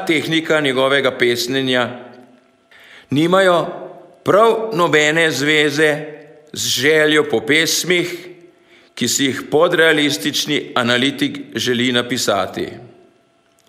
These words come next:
In prav v tem je skrivnost in najbolj podmukla prevara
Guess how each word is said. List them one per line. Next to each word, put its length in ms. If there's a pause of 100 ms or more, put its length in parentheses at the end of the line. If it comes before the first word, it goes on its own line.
(600)
In 180
prav 420
v 180
tem 300
je 140
skrivnost 960 (1000)
in 300
najbolj 680
podmukla 680 (120)
prevara 1000